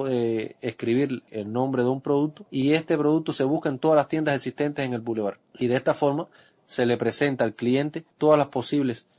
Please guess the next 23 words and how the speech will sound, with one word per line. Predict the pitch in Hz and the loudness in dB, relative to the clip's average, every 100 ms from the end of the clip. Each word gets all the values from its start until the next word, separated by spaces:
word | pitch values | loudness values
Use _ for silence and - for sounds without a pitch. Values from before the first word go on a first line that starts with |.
| _ | _
opciones | 120 107 131 147 135 | -6 -2 -2 -2 -2
que | 127 | -4
tiene | 123 147 127 | -2 -2 -4
para | - 113 | 0 0
adquirir | 110 - 120 131 | 0 -2 -2 -2
este | 127 127 | -2 -4
producto | 123 131 139 151 | 0 0 0 0
de | |
los | 120 110 | 0 0
diferentes | 110 110 113 120 | -2 -2 -4 -6
productores. | - 107 95 110 95 - | -8 -6 -6 -6 -12 -4
Esto | 156 156 175 | -4 2 2
hace | 160 | 2
también | 151 147 156 | 0 -2 -4
que | 151 | 0
sea | 143 | 2
más, | 139 143 135 131 | 2 2 0 -2
más | 131 139 | -4 -4
competitiva | - 127 120 113 131 143 117 | -4 -6 -4 -4 -2 2 2
la, | 110 104 104 - | 2 0 -2 -6
el | 107 | -10
comercio | - 110 123 131 | -8 -6 -4 -6
electrónico, | 107 131 143 120 | -6 -6 -8 -10